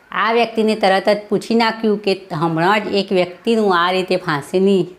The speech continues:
સજામાં મૃત્યુ થવાનું એવું ફરમાન જાહેર થયેલું, છતાં પણ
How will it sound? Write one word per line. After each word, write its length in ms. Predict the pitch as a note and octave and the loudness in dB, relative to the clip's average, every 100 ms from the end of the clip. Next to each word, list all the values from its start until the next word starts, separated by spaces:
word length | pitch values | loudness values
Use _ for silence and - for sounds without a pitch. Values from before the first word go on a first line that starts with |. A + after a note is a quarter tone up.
| _ - | _ -2
સજામાં 440 | F3 F#3 F3+ F#3 | 0 0 2 0
મૃત્યુ 360 | E3+ D#3+ G3 G3 | 0 -2 -2 -4
થવાનું 440 | G#3+ A3 A3+ G#3 | 0 0 2 4
એવું 180 | E3+ F3+ | 4 2
ફરમાન 460 | F3+ E3+ F3 F3+ | 0 0 0 0
જાહેર 280 | F3+ D#3+ F3 F3 | 2 2 0 0
થયેલું, 320 | G3+ G3+ F3 F3 | 2 2 0 0
છતાં 260 | F#3+ G3+ G3 | -4 -2 -2
પણ 200 | G#3 | -2